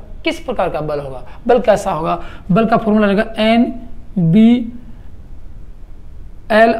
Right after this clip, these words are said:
आई, ये होता है, ठीक है ना, एन बी एल आई Newton में होता है, ये इसका बल होगा।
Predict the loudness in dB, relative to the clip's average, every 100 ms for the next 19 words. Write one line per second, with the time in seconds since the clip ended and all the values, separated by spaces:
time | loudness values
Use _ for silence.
0 | 0 2 2 0 -4 2 6 6 4 -2
1 | -10 -12 -14 -14 -14 -12 -12 -14 -14 -14
2 | -14 -14 -4 0 0 -2 -6 -14 -4 4
3 | 6 6 4 -4 -4 2 6 8 8 6
4 | 6 6 6 2 2 2 0 -4 -4 4
5 | 6 6 6 4 2 -2 -8 -12 -14 -16
6 | -18 -16 -14 -14 -16 -16 -14 -12 -12 -12
7 | -14 -16 -12 2 6 6 4 2 4 2
8 | 2